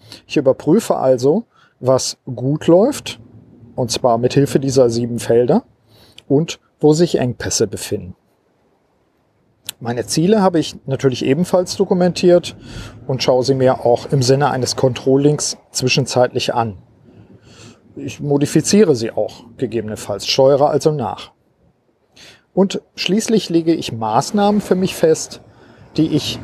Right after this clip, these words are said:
vor allem in den nächsten Wochen umsetzen will. Ich nenne diesen Part D N S, die nächsten Schritte. Übrigens als Vertiefung und auch als Ergänzung zu dem, was ich im Video berichtet habe in dieser Episode, ich nutze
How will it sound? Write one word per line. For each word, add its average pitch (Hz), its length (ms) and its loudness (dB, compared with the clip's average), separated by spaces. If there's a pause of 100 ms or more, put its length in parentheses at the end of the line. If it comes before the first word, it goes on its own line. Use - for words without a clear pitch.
(260)
vor - 180 -2
allem 151 320 2 (220)
in 170 80 4
den 165 140 4
nächsten 160 340 2
Wochen 165 380 2
umsetzen 117 560 -2
will. 98 200 -12
Ich 131 120 -8
nenne 156 320 2
diesen 147 300 0
Part 131 360 2 (140)
D 139 100 2
N 135 160 -4
S, - 420 -2
die 127 200 -2
nächsten 123 400 0
Schritte. - 400 -4 (580)
Übrigens 170 500 0
als 147 240 0
Vertiefung 196 680 -2 (240)
und 143 180 -6
auch 139 140 0
als 131 120 0
Ergänzung 143 460 0
zu 143 140 -2
dem, 143 180 2
was 127 160 0
ich 120 100 -8
im 120 140 0
Video 196 400 2 (300)
berichtet 160 440 0
habe 156 460 2
in 143 60 -6
dieser 147 240 2
Episode, 143 560 2 (640)
ich 127 120 -2
nutze 165 380 2